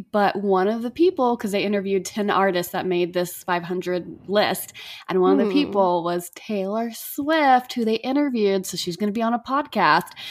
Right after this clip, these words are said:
Speaker 1: It's gonna be
Speaker 2: Yes.
Speaker 1: released. The first ep-, podcast episode, don't know who the guest is gonna
Speaker 2: <laughs>
Speaker 1: be, is released on November tenth, but we got a little snippet of what she said about Red.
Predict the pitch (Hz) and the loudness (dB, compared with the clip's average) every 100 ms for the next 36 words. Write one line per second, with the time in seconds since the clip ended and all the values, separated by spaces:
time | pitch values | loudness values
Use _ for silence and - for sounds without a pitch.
0 | - - - 226 226 214 262 208 196 190 | -14 -10 0 2 2 2 2 2 4 2
1 | 196 - - - 208 208 226 254 202 - | 2 -8 -18 -4 0 2 2 2 0 -2
2 | 196 254 269 - _ - 185 - _ 196 | 0 2 2 -4 _ -2 -2 -4 _ -4
3 | 185 180 175 175 170 - 170 170 165 - | -4 -2 -2 -2 -6 -4 -2 -2 -2 0
4 | 190 208 214 196 190 175 - - 180 175 | 2 2 4 2 2 -2 -2 -4 -4 -2
5 | 214 - 180 185 180 160 170 - - - | -2 0 2 4 4 4 2 -2 -14 -20
6 | _ 196 185 180 - - 190 190 185 202 | _ 0 2 0 -2 -4 0 0 0 0
7 | 202 190 185 180 - 262 214 160 - 208 | 0 0 -2 -2 -2 0 2 0 0 0
8 | 220 233 262 269 233 - - 208 190 175 | 2 2 4 2 0 -6 -2 0 0 -4
9 | - 180 175 165 165 - - 185 180 - | -4 -2 0 0 -2 -8 -8 -6 -4 -4
10 | - - 175 175 147 131 143 90 90 175 | -8 -6 -6 -4 -4 -2 0 0 0 -2